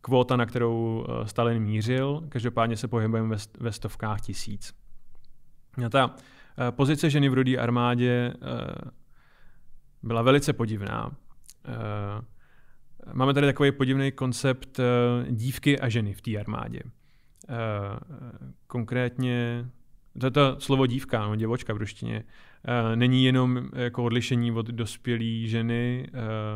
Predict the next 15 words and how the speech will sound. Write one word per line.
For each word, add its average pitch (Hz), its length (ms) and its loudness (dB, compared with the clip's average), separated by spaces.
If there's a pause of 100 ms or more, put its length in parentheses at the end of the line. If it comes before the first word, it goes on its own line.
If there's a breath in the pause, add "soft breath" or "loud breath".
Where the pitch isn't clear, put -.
(140)
a 123 120 -8 (180)
jako 117 160 -10
k - 60 -10
mladý 113 260 -2
dívce, 113 440 -4 (320 loud breath)
ale 123 200 2
je 120 60 4
to 127 100 2
téměř 123 360 2
politický 120 560 -2
koncept. 110 680 -6
Eh, 120 140 -8
ty, 117 280 -2 (1300)
eh, 117 140 -4
komsomol, 113 500 -2